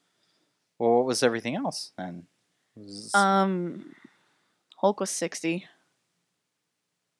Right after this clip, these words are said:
Speaker 2: I think Free Fall was forty-five.
Speaker 1: Fear Fall was forty-five?
Speaker 2: Yeah.
Speaker 1: Holy crap.
Speaker 2: Um,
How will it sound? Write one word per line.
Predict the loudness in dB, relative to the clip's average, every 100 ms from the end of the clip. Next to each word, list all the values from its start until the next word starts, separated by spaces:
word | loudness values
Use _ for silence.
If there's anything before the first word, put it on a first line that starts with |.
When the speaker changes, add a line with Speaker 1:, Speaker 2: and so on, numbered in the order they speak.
| _ _ _ _ -8
Speaker 2:
I | -6
think | -2 -2 -2 -8 -12 -12 _ _ _ _ -18
Free | -6 -2 0
Fall | 6 8 8 6
was | -2
forty-five. | -4 -4 -4 -2 -2 0 0 -4 -10 _ _ _ _ _ _ _ _ _ _ _ _ _ 0
Speaker 1:
Fear | 8 10 10
Fall | 10 10 10 8
was | 4
forty-five? | 4 6 6 8 10 10 8
Speaker 2:
Yeah. | 4
Speaker 1:
Holy | 2 2 0
crap. | 2 2 2 -2 -10 _ _ _ 4
Speaker 2:
Um, | 6 6 4 2 -6 -10